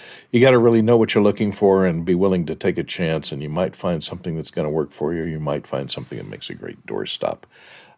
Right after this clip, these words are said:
Uh, I've found that a lot of government, uh, surplus auctions and stuff, usually,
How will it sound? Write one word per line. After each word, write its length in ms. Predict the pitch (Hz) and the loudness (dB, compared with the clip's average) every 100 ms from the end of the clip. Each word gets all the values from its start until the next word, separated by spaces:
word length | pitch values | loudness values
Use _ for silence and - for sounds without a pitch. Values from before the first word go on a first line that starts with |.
| - | -10
Uh, 220 | - 50 - - - _ | -6 -6 -6 -20 -20 _
I've 160 | 73 73 | -4 0
found 300 | 98 82 82 | 0 0 0
that 100 | 65 | 0
a 20 | |
lot 220 | 55 85 | 2 2
of 140 | 80 69 | 2 0
government, 460 | 85 90 87 - _ | 0 0 -4 -6 _
uh, 220 | 78 71 65 | -2 0 0
surplus 640 | - 92 - 80 78 - - | 0 0 2 2 2 0 0
auctions 580 | 69 76 - 82 71 71 | 0 0 -4 -6 -8 -8
and 100 | 67 | -6
stuff, 300 | - 73 110 | -2 -2 0
usually, 480 | 143 123 104 85 | 0 2 0 -2